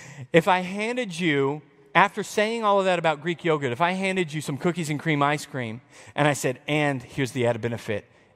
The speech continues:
it's delicious, you're gonna love it," and you took a bite, and you went, "Oh, this is delicious. You got it. No doubt. I will for sure eat a bunch of this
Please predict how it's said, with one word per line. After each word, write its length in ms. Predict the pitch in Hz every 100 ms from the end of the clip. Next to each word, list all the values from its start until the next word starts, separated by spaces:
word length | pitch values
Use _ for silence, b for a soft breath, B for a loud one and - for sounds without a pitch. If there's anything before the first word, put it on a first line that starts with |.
| -
it's 460 | 110 107 - - - 131
delicious, 680 | 107 101 101 - 95 - -
you're 140 | 113
gonna 220 | 104 101 95
love 240 | 92 92
it," 280 | 78 - - _ _ b b b b b
and 200 | 139 151
you 100 | 180
took 300 | 190 - 208
a 80 | 190
bite, 440 | 156 196 165 127 - - - -
and 120 | 135
you 100 | 156
went, 260 | 151 147 123 - _ _ _ _ _ 104
"Oh, 540 | 160 294 170 117 - - b b b b _
this 260 | 196 226 - -
is 260 | 226 339
delicious. 600 | 190 185 165 151 143 -
You 100 | 185
got 320 | 269 214 311 294
it. 180 | 131
No 200 | 139 240
doubt. 340 | 262 233 330 214
I 160 | 165 269
will 200 | 269 220
for 220 | - 170
sure 520 | - 220 294 262 151 B B
eat 160 | - 262
a 60 | 233
bunch 380 | 180 254 311
of 120 | 247 175
this 320 | 160 170